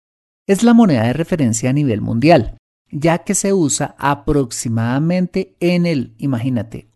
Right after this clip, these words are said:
ochenta y siete por ciento de las transacciones que se hacen en el mundo y constituye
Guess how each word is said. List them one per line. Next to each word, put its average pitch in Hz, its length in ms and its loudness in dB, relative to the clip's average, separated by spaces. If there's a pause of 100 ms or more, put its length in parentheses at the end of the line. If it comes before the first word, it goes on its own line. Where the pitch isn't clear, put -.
(100)
ochenta 165 760 2
y 127 140 -2
siete 202 480 2
por 131 240 -2
ciento 123 500 -2
de 160 100 0
las 165 260 -6
transacciones 143 840 -2
que - 140 -4
se 107 160 -6
hacen 123 260 -4
en 156 160 0
el 196 80 2
mundo 147 380 6 (500)
y 254 80 4
constituye 240 680 2